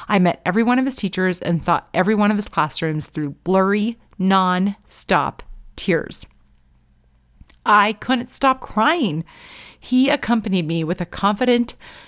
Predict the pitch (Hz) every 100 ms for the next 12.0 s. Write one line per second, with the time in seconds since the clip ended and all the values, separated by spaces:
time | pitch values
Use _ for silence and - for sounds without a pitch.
0 | _ _ - 165 233 226 - 202 190 196
1 | - _ _ - 160 127 - - _ _
2 | _ _ _ _ _ _ - 180 180 -
3 | 220 233 254 - 233 135 123 - - 180
4 | 175 175 175 170 175 185 185 175 185 156
5 | 131 135 - - - 185 180 175 156 165
6 | - - 196 160 - 160 - 156 131 160
7 | 165 151 147 - 156 156 170 - 156 -
8 | 160 151 - - 160 151 - 170 151 147
9 | 160 _ _ _ _ _ _ _ _ _
10 | - 190 214 208 185 156 151 160 175 -
11 | _ - - 175 139 165 160 156 -